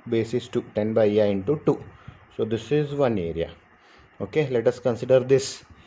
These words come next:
parabolic triangle. So plus, what is the area of this? One third of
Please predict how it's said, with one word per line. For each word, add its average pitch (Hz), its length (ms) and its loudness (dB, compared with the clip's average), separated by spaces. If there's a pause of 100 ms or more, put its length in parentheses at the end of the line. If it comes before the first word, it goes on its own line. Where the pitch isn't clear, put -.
(260)
parabolic 117 720 0 (320)
triangle. 101 380 -2 (640)
So 101 240 -6 (160)
plus, - 480 0 (140)
what 113 220 -4
is 127 140 2
the 120 120 6
area 113 360 4
of 117 160 -2
this? 165 320 0 (720)
One 110 320 2
third 131 400 6 (1080)
of 104 300 -2